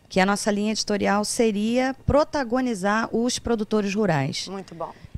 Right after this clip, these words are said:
Speaker 1: E, e isso vem dando todo um, um lastro pra que a gente conheça as famílias,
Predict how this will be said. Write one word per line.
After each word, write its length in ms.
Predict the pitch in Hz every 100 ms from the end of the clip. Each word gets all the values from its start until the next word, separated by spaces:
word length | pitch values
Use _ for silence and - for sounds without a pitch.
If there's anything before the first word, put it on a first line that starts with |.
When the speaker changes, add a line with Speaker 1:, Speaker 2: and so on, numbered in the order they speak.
| -
Speaker 1:
E, 520 | 170 175 175 175 175 -
e 160 | 208
isso 220 | 220 247 233
vem 200 | 247 247
dando 360 | 220 226 233
todo 360 | - 226 233 254
um, 360 | 269 240 226
um 60 | 208
lastro 460 | 202 226 233 - 190
pra 140 | 196
que 120 | 190
a 80 | 214
gente 540 | 190 220 233 - 247 233
conheça 440 | 220 208 202 202
as 80 | 196
famílias, 920 | 196 185 185 202 208 208 208 -